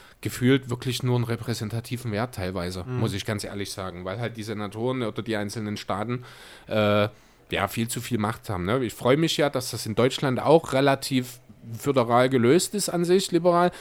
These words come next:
Speaker 1: aber ist ja noch mal kein Vergleich mit den U S A letzten Endes.
Speaker 2: Nee, genau. Wenn der Bund sagt, "Nee,
Speaker 1: Dann ist das
Speaker 2: geht
Speaker 1: so.
Speaker 2: so nicht", dann ist das so. Und
Speaker 1: Ja.
Speaker 2: so ist ja auch richtig. Ja.
Speaker 1: Genau, ne? Aber
Speaker 2: Ja,
Speaker 1: sowas
Speaker 2: so
Speaker 1: gibt's
Speaker 2: sollte
Speaker 1: ja
Speaker 2: es auch
Speaker 1: in den
Speaker 2: sein.
Speaker 1: U S A eben nicht, ne?
Speaker 2: Ja.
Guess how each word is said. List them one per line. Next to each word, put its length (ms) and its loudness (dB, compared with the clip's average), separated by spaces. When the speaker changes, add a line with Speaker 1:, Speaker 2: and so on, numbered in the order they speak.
Speaker 1:
aber 480 4
ist 160 -6
ja 80 -6
noch 140 -10
mal 240 0
kein 180 -2
Vergleich 400 -4
mit 100 -2
den 180 -4
U 60 -4
S 100 -8
A 140 -6
letzten 340 -6
Endes. 240 -8
Speaker 2:
Nee, 240 -2
genau. 280 4
Wenn 100 4
der 80 6
Bund 220 4
sagt, 320 2
"Nee, 140 2
Speaker 1:
Dann 140 -2
ist 200 -6
das 60 -4
Speaker 2:
geht 80 6
Speaker 1:
so. 80 2
Speaker 2:
so 60 8
nicht", 300 4
dann 80 0
ist 160 -6
das 80 -14
so. 80 -8
Und 120 -2
Speaker 1:
Ja. 80 2
Speaker 2:
so 160 2
ist 160 2
ja 80 6
auch 140 2
richtig. 380 -2
Ja. 100 0
Speaker 1:
Genau, 320 2
ne? 100 2
Aber 220 4
Speaker 2:
Ja, 40 2
Speaker 1:
sowas 260 0
Speaker 2:
so 60 4
Speaker 1:
gibt's 120 6
Speaker 2:
sollte 80 8
Speaker 1:
ja 60 6
Speaker 2:
es 40 6
auch 60 8
Speaker 1:
in 60 6
den 60 2
Speaker 2:
sein. 120 2
Speaker 1:
U 40 4
S 120 0
A 160 2
eben 240 -4
nicht, 220 -10
ne? 100 -2
Speaker 2:
Ja. 120 -4